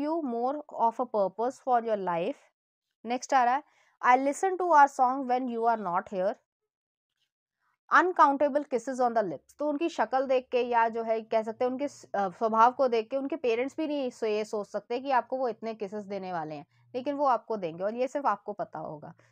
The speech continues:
बड़ी क्यूट <laughs> पर्सनैलिटी है। नेक्स्ट आ रहा है, true love stories never have endings।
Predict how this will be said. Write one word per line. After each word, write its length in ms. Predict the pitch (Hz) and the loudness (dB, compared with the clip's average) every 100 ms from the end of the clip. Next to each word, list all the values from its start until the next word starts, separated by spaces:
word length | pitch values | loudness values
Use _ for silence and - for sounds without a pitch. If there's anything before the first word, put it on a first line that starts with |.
| _ - | _ -2
बड़ी 180 | 269 320 | -2 -2
क्यूट 360 | 277 285 285 | -4 -4 -6
<laughs> 100 | - | -4
पर्सनैलिटी 680 | 269 240 262 226 220 233 226 | -6 -2 0 0 0 -6 -2
है। 160 | 214 - _ - _ 233 | -2 -4 _ -20 _ -8
नेक्स्ट 260 | 262 - | -6 4
आ 100 | 277 | 6
रहा 100 | 254 | 6
है, 100 | 339 - _ _ - | 4 0 _ _ -8
true 240 | 311 330 | -4 -2
love 260 | 311 285 277 | 4 4 4
stories 540 | - - 294 294 311 | -2 -2 0 0 -2
never 320 | 247 220 226 240 | -2 -2 -2 0
have 200 | 240 233 | 0 0
endings। 600 | - 180 175 226 339 - | -4 -8 -8 -8 -10 -14